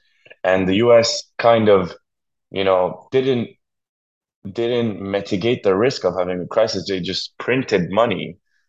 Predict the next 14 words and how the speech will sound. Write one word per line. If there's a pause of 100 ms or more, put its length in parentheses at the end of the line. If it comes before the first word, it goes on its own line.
(100)
which (1120)
led
to
now (180)
crazy
inflation, (320)
and
it,
it
is,
it's
just (100)
not
sustainable.